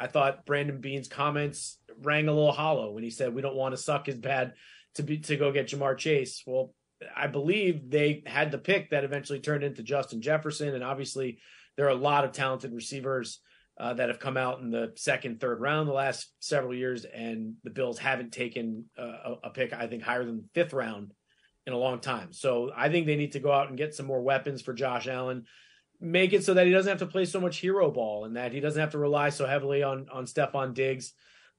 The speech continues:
Obviously the Bills are gonna be there, but I, I think they're definitely behind the Chiefs and the Bengals right now, and that's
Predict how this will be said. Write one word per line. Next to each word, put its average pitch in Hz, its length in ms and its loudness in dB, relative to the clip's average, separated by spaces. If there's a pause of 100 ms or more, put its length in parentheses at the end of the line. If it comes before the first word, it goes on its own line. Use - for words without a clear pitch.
(100)
Obviously 160 360 4
the 156 80 4
Bills 151 260 6
are 156 60 4
gonna 143 140 0
be 139 160 -2
there, 135 340 4
but 127 300 0 (280)
I, 143 420 -2
I 143 80 2
think 151 340 2
they're 143 240 4 (220)
definitely 151 400 2
behind 143 440 -2
the 127 60 -8
Chiefs 147 320 -2
and 123 80 -8
the 117 140 -2
Bengals 123 260 -2
right 113 160 -6
now, 107 220 -8
and 117 80 -2
that's 117 300 -8